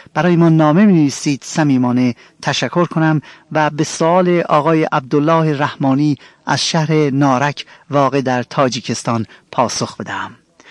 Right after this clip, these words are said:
ایشان برای اطمینان حصول از دریافت نامه‌اش تقاضا کردند که آن را از رادیو پخش کنیم. آقای عبدالله ضمن اشاره به کشمکش و اختلافاتی که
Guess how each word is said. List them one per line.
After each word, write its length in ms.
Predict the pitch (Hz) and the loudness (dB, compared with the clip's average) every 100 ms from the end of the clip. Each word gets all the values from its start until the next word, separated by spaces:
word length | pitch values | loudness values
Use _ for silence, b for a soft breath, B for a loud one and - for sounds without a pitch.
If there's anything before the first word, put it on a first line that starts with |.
| B B | B B
ایشان 460 | - 165 202 196 170 | -6 0 2 2 0
برای 380 | 143 175 190 185 | 0 2 4 2
اطمینان 500 | - 180 180 190 180 | 2 2 4 4 4
حصول 400 | 156 - 175 156 B B | 2 2 2 2 B B
از 180 | 165 139 | -4 0
دریافت 460 | 156 156 165 156 156 | 0 2 2 2 0
نامه‌اش 460 | 151 143 151 147 | 2 2 0 -2
تقاضا 480 | - 147 139 151 175 | -2 -2 0 0 0
کردند 320 | - 160 151 | 0 0 0
که 100 | 127 | 0
آن 140 | 139 139 | 0 0
را 180 | 139 - B B | -2 -4 B B
از 180 | 135 | -4
رادیو 400 | 120 135 117 127 | -2 -2 0 -2
پخش 440 | 123 - 120 - - | -2 -4 -4 -4 -6
کنیم. 380 | 104 98 107 123 _ _ _ b b b b b | -6 -8 -10 -20 _ _ _ b b b b b
آقای 300 | 151 160 170 | 0 2 2
عبدالله 520 | 170 156 160 170 175 | 2 2 2 4 4
ضمن 260 | 151 175 175 | 4 4 4
اشاره 520 | 165 160 - 165 170 | 2 0 0 2 2
به 100 | 170 | 0
کشمکش 720 | - 160 - 156 175 170 - | -2 -2 0 -2 0 -2 0
و 40 | |
اختلافاتی 840 | 160 156 - 165 156 - 180 175 | 0 0 0 2 2 2 2 0
که 220 | 175 175 | 0 -2